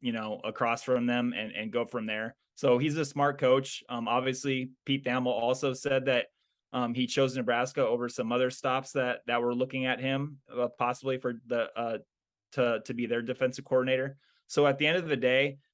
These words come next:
this just, I think it fits Matt Rhule's staff, what he said in his press conference about being young, hungry, wanting to prove themselves. And obviously, um, you know, Tony White has, he's a good recruiter as well.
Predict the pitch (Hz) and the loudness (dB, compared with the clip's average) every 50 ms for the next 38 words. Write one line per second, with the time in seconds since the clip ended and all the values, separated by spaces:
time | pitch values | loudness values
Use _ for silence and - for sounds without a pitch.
0 | _ - 139 156 147 - - 175 156 135 - - - 139 135 135 - 143 135 127 | _ -6 -6 -4 -4 -4 -2 -2 -2 -2 -2 -4 0 0 0 2 2 2 2 2
1 | - - 131 - - _ - 139 143 139 143 131 127 127 131 123 104 117 131 135 | 0 -2 -2 -2 -2 _ 2 2 2 2 0 -4 -2 0 0 0 0 0 2 2
2 | 131 131 127 123 - - - 117 117 123 135 139 - 127 120 113 113 123 123 120 | 2 2 0 -2 -4 -6 -4 -2 0 0 0 0 0 0 0 0 0 -4 -6 -4
3 | - 123 117 123 120 123 120 117 120 117 113 - - 117 117 117 - - 127 120 | -2 -2 0 0 0 -2 -4 -4 -6 -8 -8 -6 -6 -4 -4 -4 -4 -2 -2 -2
4 | 123 120 135 131 127 - 123 120 120 117 113 110 107 107 - 123 123 120 117 113 | -2 -4 -6 -6 -6 -6 -4 -4 -2 -2 -2 -4 -6 -6 -6 -2 -2 -2 -2 -2
5 | 113 113 117 120 127 127 123 123 123 - - 123 123 123 120 127 127 123 123 117 | -4 -4 -2 -2 -2 -2 -2 -4 -6 -6 -4 -2 -2 0 0 0 0 0 -2 -4
6 | 113 120 120 123 120 - 117 - - - 123 117 117 127 123 123 120 - 135 131 | -4 -4 -4 -4 -4 -6 -10 -10 -6 -6 -6 -2 -2 -2 -2 -2 -2 0 2 4
7 | 131 135 131 131 - - _ _ _ _ _ - 131 123 117 117 127 131 131 131 | 4 2 0 -2 -14 -18 _ _ _ _ _ -8 -6 -2 0 0 0 0 -2 -2
8 | 147 143 135 131 123 123 _ _ _ _ _ _ - 127 127 123 123 120 113 107 | -2 -2 -2 -2 -4 -6 _ _ _ _ _ _ -6 -2 0 2 2 2 0 -2
9 | 104 80 - _ _ - 127 123 120 120 117 113 110 107 - 135 131 127 127 120 | -6 -10 -14 _ _ -6 -2 -2 -2 0 -2 -4 -4 -4 -2 0 2 2 2 2
10 | 120 120 123 123 - - 123 120 117 113 113 110 - - - _ _ _ - 120 | 2 4 4 2 2 0 -2 -2 -2 -4 -6 -10 -10 -12 -12 _ _ _ -14 -12
11 | 110 - 127 131 131 123 127 120 113 135 131 135 120 - _ _ _ 123 123 123 | -10 -6 -4 -4 -2 -2 -2 -2 0 0 0 0 -2 -10 _ _ _ -6 -6 -6
12 | - - - 131 131 131 131 135 110 - - _ _ _ - 123 120 110 117 120 | -6 -4 -4 -2 -2 0 0 0 -2 -4 -8 _ _ _ -6 -6 -6 -4 -2 0
13 | 123 127 131 143 151 147 | 2 2 2 2 0 -4